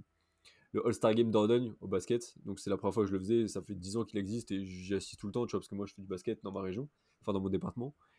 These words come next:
Et, euh, et là, pour une fois, j'y ai participé, enfin, je l'ai organisé parce que c'est mon club qui l'organise. Et, euh,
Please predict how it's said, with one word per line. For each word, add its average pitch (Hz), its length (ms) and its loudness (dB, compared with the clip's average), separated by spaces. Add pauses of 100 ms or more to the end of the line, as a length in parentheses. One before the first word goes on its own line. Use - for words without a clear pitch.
(220)
Et, 104 120 4
euh, 98 200 4
et 101 100 2
là, 123 120 4
pour 107 160 -2
une 95 80 0
fois, 120 160 2
j'y 95 180 -2
ai 92 60 -2
participé, - 500 -8
enfin, 95 160 -4
je 82 60 -10
l'ai 101 60 -4
organisé 98 380 0
parce - 140 -12
que - 80 -12
c'est 101 260 -6
mon 98 120 -6
club 101 200 -4
qui 104 100 -14
l'organise. 101 440 0 (560)
Et, 104 120 6
euh, 92 400 2